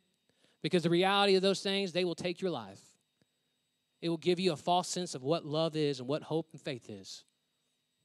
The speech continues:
The Bible says this in Isaiah one nineteen, "If you are willing and obedient, you shall eat the good of the land." I want you to ask yourself these questions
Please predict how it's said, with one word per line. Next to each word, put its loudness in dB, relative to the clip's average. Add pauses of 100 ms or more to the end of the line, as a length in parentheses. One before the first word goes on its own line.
(1300)
The -12
Bible 4
says 2
this 2
in -4
Isaiah 2
one 0
nineteen, -4 (500)
"If -8
you 6
are 6
willing 6
and 4
obedient, 0 (260)
you -6
shall -4
eat -6
the -12
good 0
of -4
the -2
land." -6 (1800)
I -4
want 2
you 6
to 8
ask 4
yourself 2
these -2
questions 0